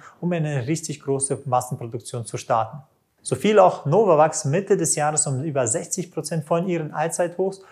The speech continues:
und befand sich anschließend in einem interessanten Kaufbereich. Mitte bis Ende Mai konsolidierte die Aktie und bildete einen sehr guten kurzfristigen Aufwärtstrend.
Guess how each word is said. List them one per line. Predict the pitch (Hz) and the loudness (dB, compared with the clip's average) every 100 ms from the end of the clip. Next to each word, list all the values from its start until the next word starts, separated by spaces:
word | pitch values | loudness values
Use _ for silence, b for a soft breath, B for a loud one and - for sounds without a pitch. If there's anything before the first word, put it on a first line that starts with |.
| B B | B B
und | 185 | 0
befand | 202 190 175 165 | 2 4 2 0
sich | 170 - | -4 -4
anschließend | 151 160 - 160 165 147 | -2 -2 0 -2 0 -2
in | |
einem | 127 127 - | -2 -2 -2
interessanten | 175 175 165 147 151 143 139 | -4 -2 0 0 0 0 0
Kaufbereich. | - 139 - 117 - - | 2 2 0 -4 -6 -10
Mitte | - 151 240 226 | 0 2 4 4
bis | 165 - | 4 0
Ende | 208 226 202 208 | 0 0 -2 0
Mai | 170 | 0
konsolidierte | 170 160 143 135 135 135 262 214 | 2 0 2 0 0 -2 0 2
die | 180 185 | 4 4
Aktie | 175 - 151 | 2 0 -2
und | |
bildete | 135 180 165 143 | 0 0 0 -2
einen | 135 | -4
sehr | 127 175 160 | 0 0 0
guten | 156 175 190 190 147 | -2 -2 -4 -4 -6
kurzfristigen | 139 170 165 - 135 123 123 | -2 -2 -2 -6 -6 -4 2
Aufwärtstrend. | 208 208 175 170 156 156 156 | 2 4 2 2 -4 -4 -6